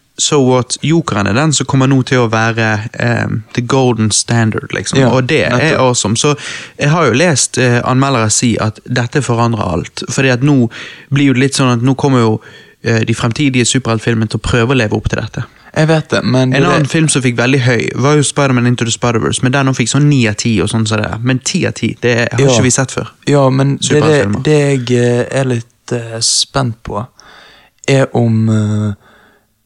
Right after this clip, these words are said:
Speaker 2: hva er det som skjer nå med D C? Kommer D C til å bli det nye store, liksom?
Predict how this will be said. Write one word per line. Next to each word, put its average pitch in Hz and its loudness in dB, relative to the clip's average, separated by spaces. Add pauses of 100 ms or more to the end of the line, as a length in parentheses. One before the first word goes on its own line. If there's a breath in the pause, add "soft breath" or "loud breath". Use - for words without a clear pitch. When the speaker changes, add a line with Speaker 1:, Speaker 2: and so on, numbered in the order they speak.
(120)
Speaker 2:
hva 151 0
er 127 0
det 123 0
som 123 -2
skjer 117 0
nå 113 -4
med 117 -2
D 117 -4
C? - -2
Kommer - -6
D 123 -2
C 120 -4
til - -8
å 101 -8
bli 101 -6
det 104 -8
nye 107 -6
store, 110 -6
liksom? 101 -12